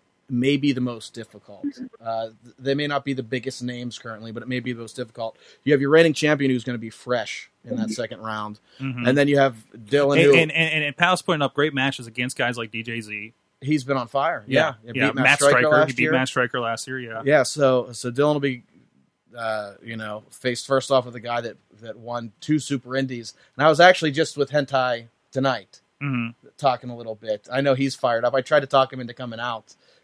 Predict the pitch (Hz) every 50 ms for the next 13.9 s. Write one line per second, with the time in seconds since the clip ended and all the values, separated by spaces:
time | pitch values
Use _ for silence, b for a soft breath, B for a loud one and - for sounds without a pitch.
0 | _ - 117 117 127 123 120 - 117 107 120 117 107 117 113 - - 104 - 110
1 | 104 - - 113 110 110 107 101 107 107 104 - _ _ _ _ - 117 120 113
2 | 117 117 113 113 117 120 113 113 110 107 107 107 - - 117 113 104 113 104 98
3 | 113 107 104 - 107 107 110 113 110 107 95 - - - 110 104 101 101 101 98
4 | 101 _ _ _ _ _ _ - 123 139 143 135 123 120 160 175 175 180 214 233
5 | 185 - 208 220 208 175 160 151 147 139 147 143 135 127 - 156 165 156 156 143
6 | - 139 120 113 - - 185 175 147 156 185 190 175 - 151 147 151 156 156 151
7 | 139 127 127 127 - - 131 123 117 113 117 113 127 131 127 117 117 120 120 117
8 | 110 113 110 - - 127 117 110 107 101 - 101 98 98 - 120 110 107 107 151
9 | 151 165 165 170 160 147 165 156 151 151 151 139 131 - 143 143 139 131 127 107
10 | 117 113 107 104 127 127 123 127 120 120 110 110 113 - 127 131 135 139 139 127
11 | 143 147 151 - - - _ - 160 156 147 - - 185 185 170 - 185 160 165
12 | 180 165 156 147 147 151 180 180 165 135 123 117 120 113 - - _ _ _ _
13 | _ _ _ _ _ _ _ - 175 175 165 160 - 143 127 117 117 117